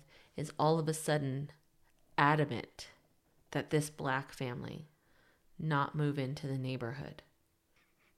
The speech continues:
She just doesn't want to be found out. She thinks that she's going to be found out some way, somehow, because this black family is going to be able to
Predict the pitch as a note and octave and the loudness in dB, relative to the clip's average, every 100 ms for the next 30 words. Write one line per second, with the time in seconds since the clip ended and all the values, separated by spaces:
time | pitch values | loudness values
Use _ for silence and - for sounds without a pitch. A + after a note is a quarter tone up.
0 | _ - - A3+ A3+ A3+ E3+ D#3 - D3 | _ -2 2 4 4 4 4 2 2 2
1 | C#3+ C3+ C3 C3+ B2+ C#3+ F3 - - - | 2 -2 -4 -4 -2 0 0 -2 -2 0
2 | G3+ G#3+ D3+ - - C3 - - - F3 | 2 0 -2 -4 -4 -4 -2 0 0 2
3 | D#3+ D3+ - D#3+ D#3 D3 D3 C#3 - C#3+ | 0 0 0 2 2 2 -2 -4 -2 0
4 | C#3+ C#3+ C#3 - D3 C#3+ C#3 C3+ - C#3 | 0 0 -2 0 0 2 2 0 -2 -2
5 | C#3 - F#3 D#3 C3+ D3 - - - - | -2 -2 2 4 4 0 -6 -20 -20 -20
6 | - E3 D3+ D3+ C#3+ - D3 D3 D3+ D3 | -2 0 2 0 0 0 0 0 0 0
7 | C#3+ - C#3+ C#3 C#3 C3+ C#3+ C#3 C3+ - | -2 -2 0 2 0 -2 -2 0 -2 -2
8 | C#3 C3+ C3+ - - C#3 C3 | -2 0 -4 -4 -2 0 0